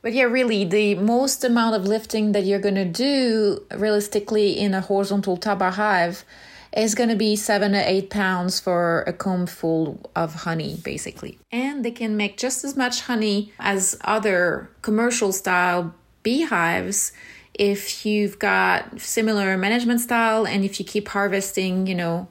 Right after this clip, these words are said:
along the way to make sure that the box doesn't fill up.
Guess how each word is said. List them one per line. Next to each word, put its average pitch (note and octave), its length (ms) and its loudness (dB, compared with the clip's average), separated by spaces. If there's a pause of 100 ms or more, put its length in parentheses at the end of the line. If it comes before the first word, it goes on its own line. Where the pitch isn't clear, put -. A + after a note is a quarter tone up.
along F#3 300 -2
the F#3 80 0
way F#3 300 2
to F#3+ 120 -6
make F3 160 -2
sure F#3+ 160 -2
that E3 120 -4
the D#3 60 -6
box D#3+ 240 -2
doesn't D#3 300 -4
fill C#3+ 240 -4
up. - 200 -10